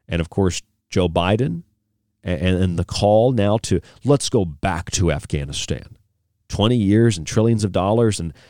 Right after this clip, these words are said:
thousands of American lives lost and thousands of other lives lost and millions of civilian lives lost and communities, cities devastated, decimated, catastrophic destructions,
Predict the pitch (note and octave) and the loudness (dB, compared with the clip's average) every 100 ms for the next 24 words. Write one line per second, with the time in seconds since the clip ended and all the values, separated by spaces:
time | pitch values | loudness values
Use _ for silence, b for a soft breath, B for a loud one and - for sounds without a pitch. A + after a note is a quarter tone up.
0 | b b - G#2+ C3+ B2 G2+ G2+ G#2 A#2 | b b -2 2 2 2 0 0 2 2
1 | B2 A2+ A2 A#2 G#2+ A2 A#2 A#2+ F2 G2 | 2 0 2 0 0 2 2 0 -2 0
2 | G#2+ B2 A2 F#2+ F2+ G2+ A#2 A2+ G#2+ A#2 | 0 0 0 -4 -2 2 2 4 2 2
3 | G#2+ A2 A2 A#2 G2 F2 F2 A2 C3 B2 | 0 2 2 2 0 0 2 2 2 0
4 | A2 G2 - F2+ G2 A2+ A2 A2 A2+ G2+ | 0 -4 -2 0 2 2 2 2 0 0
5 | G#2 A2 A2+ - E2+ D#2 b b b b | 0 2 0 -2 -6 -6 b b b b
6 | b b - G2 G#2 A#2+ A2+ B2 A#2+ A#2+ | b b -2 2 4 2 2 2 4 2
7 | A2+ - - - - A2+ A#2 A#2 A2 - | 0 -6 -6 -2 2 2 4 4 2 -2
8 | G#2+ F2+ G2+ A2+ - A#2+ A#2 A#2 G#2+ F2 | -6 0 2 2 0 0 2 2 0 -2
9 | G2 G#2 A#2 A2 A2 A#2 A#2+ A#2 _ - | 0 2 2 2 2 2 0 -4 _ -6
10 | A#2 A2+ A#2 - A2 A2 A2+ A2+ - F#2 | -2 0 0 -2 0 2 2 -2 -4 -6
11 | - A2+ G#2+ - F#2 E2 E2 | 0 0 0 0 -2 -2 -6